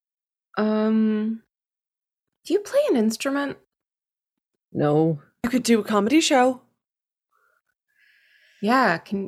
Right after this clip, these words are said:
Speaker 1: do you know any jokes?
Speaker 2: Oh.
Speaker 3: You could do some kind of, um, uh, feats of strength.
Speaker 2: Is that fun?
Speaker 3: I don't know. Perhaps, like, lifting things and, and children could ha-,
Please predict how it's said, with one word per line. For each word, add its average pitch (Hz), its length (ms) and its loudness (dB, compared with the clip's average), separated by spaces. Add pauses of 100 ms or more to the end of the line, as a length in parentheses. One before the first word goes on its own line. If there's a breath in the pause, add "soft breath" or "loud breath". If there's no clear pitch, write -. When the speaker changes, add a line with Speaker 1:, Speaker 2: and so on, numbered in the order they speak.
(200)
Speaker 1:
do 202 80 -8
you 202 40 -2
know 202 160 2
any 196 140 2
jokes? 254 540 0 (880)
Speaker 2:
Oh. 147 420 -2 (1000 soft breath)
Speaker 3:
You 277 120 4
could 277 160 2
do 269 220 4
some 240 260 2
kind 233 320 2
of, 233 160 0 (380 soft breath)
um, 202 460 0 (460 soft breath)
uh, 202 200 4
feats - 500 -2
of 254 160 4
strength. - 720 0 (1400)
Speaker 2:
Is 143 200 -4
that 156 280 2
fun? 202 540 2 (480 soft breath)
Speaker 3:
I 196 100 2
don't 349 240 2
know. 247 380 4 (280)
Perhaps, 277 380 2
like, 262 300 2 (340)
lifting 339 500 4
things 233 480 2
and, 240 260 4
and 214 360 -2 (300)
children 294 500 2
could 254 160 0
ha-, 294 220 4